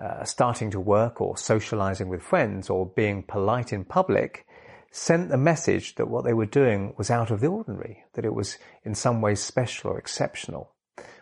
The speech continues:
Whereas, of course, what they really needed in order to live a healthier life was to assimilate such patterns of behavior as normal, everyday, and not especially praiseworthy.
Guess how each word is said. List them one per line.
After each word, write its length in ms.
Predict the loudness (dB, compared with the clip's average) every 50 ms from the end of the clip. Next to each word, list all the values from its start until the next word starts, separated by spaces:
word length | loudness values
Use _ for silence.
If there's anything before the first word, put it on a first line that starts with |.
| _ _
Whereas, 200 | 4 4 4 4
of 160 | 4 0 4
course, 460 | 4 4 4 4 2 0 -2 -8 -10 -10
what 240 | -6 -4 -2 0 2
they 120 | 2 2
really 280 | 4 4 4 6 6 4
needed 380 | 4 4 4 2 0 -2 -2
in 80 | -2 -2
order 220 | -2 -2 -2 -4 -4
to 140 | -4 -4
live 200 | -2 -2 0 0
a 140 | 0 0 0
healthier 460 | -2 -2 0 0 0 -2 -2 -4 -2
life 420 | 0 0 0 0 -2 -4 -6 -12 -20 _ -20 -20 -20 _ _ _ _
was 160 | -6 -6 -6 -4
to 120 | -4 -4
assimilate 640 | -4 -4 -4 0 2 4 4 6 4 4 4 2 0
such 320 | -2 -4 -4 -4 -4 -8
patterns 340 | -8 -8 -8 -8 -10 -6 -6
of 80 | -6 -6
behavior 540 | -6 -2 -2 0 0 0 0 -2 -2 -2 -6 _ _ _ _ _ -4
as 200 | -2 -2 -2 -2
normal, 640 | -2 0 0 2 0 0 0 -2 -2 -4 -4 -8 _ 0
everyday, 640 | 0 2 4 4 2 4 4 2 2 2 0 -4 -8 -12 -20 -20 -20 _ _ _
and 180 | -4 -2 2 4
not 160 | 6 6 6
especially 500 | 4 2 2 0 0 0 -2 -6 -8 -8
praiseworthy. 720 | -4 -4 -4 -4 -4 -6 -6 -6 -6 -6 -8 -12 -14